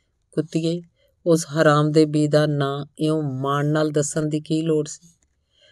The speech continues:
ਮਨਪਾਲ ਨੇ ਇਉਂ ਬੋਲ ਕੇ ਗਾਲ ਕੱਢੀ, ਜਿਵੇਂ ਇੰਦਰਜੀਤ ਉਹਦੇ ਸਾਹਮਣੇ ਖੜੀ ਹੋਵੇ ਤੇ ਇੰਦਰਦੇਵ ਨੂੰ ਬੁੱਕਲ 'ਚ ਲੈ ਕੇ ਹੱਸ ਰਹੀ ਹੋਵੇ।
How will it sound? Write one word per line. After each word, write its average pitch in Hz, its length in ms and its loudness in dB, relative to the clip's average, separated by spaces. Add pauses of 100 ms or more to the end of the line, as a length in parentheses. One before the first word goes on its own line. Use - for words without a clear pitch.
(220)
ਮਨਪਾਲ 165 580 4
ਨੇ 156 120 0
ਇਉਂ 160 140 0
ਬੋਲ 147 280 -2
ਕੇ 156 180 0
ਗਾਲ 147 360 0
ਕੱਢੀ, 156 340 0
ਜਿਵੇਂ 151 320 -2 (600)
ਇੰਦਰਜੀਤ 165 640 6
ਉਹਦੇ 151 260 2
ਸਾਹਮਣੇ 160 580 -2
ਖੜੀ 160 280 2
ਹੋਵੇ 143 280 2
ਤੇ 151 140 0
ਇੰਦਰਦੇਵ 143 680 0
ਨੂੰ 135 300 -6 (400)
ਬੁੱਕਲ 165 420 4
'ਚ 175 100 -2
ਲੈ 151 200 0
ਕੇ 147 180 -4
ਹੱਸ - 340 -8
ਰਹੀ 127 200 -6
ਹੋਵੇ। - 340 -16